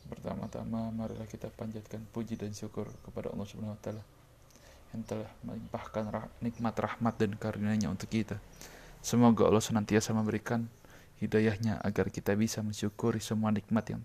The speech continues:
telah Allah berikan kepada kita setiap harinya. Tak lupa kita sampaikan juga salawat dan salam kepada Nabi Muhammad sallallahu alaihi wasallam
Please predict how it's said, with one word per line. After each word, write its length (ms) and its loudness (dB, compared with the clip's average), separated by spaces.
telah 320 4
Allah 240 0
berikan 480 -4
kepada 240 -6
kita 240 -6
setiap 320 -8
harinya. 240 -4
Tak 80 2
lupa 640 0
kita 240 0
sampaikan 720 0
juga 240 0
salawat 400 -4
dan 160 0
salam 320 -4
kepada 400 0
Nabi 240 0
Muhammad 480 -2
sallallahu 400 -2
alaihi 160 -2
wasallam 300 0